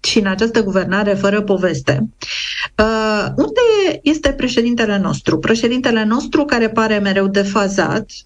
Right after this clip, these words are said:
Speaker 2: uh, în chestiunea Republicii Moldova,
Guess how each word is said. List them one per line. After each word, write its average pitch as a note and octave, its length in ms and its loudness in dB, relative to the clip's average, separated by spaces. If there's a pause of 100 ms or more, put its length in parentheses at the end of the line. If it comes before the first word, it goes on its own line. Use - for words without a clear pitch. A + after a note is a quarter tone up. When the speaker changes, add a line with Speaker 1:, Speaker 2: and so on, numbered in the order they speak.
(140)
Speaker 2:
uh, E3 540 2
în A#3 160 2
chestiunea G#3+ 440 0
Republicii G3 600 0
Moldova, E3 880 0